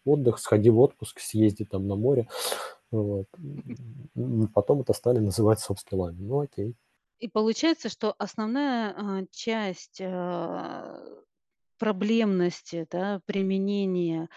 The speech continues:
Speaker 2: э, софт-скиллов, э, находится в, э, наверно, в векторе взаимодействия с другими людьми. То есть когда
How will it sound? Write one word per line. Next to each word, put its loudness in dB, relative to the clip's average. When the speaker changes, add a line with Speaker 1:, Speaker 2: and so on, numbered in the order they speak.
Speaker 2:
э, -10
софт-скиллов, 0
э, 2
находится -4
в, -2
э, -16
наверно, 0
в -4
векторе -2
взаимодействия -4
с -12
другими -4
людьми. -2
То -10
есть -10
когда -4